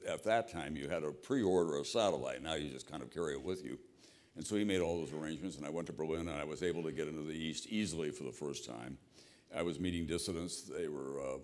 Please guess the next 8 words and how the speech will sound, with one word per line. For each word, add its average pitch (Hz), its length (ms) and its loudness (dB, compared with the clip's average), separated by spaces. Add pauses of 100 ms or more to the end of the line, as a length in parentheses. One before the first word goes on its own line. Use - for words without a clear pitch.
(120)
obviously 80 400 -2
confined 85 480 -2
to 78 60 0
the 76 120 -4
East, 76 400 -4 (500)
um, 76 380 -6 (160)
and, 78 380 -10 (200)
uh, 190 40 -14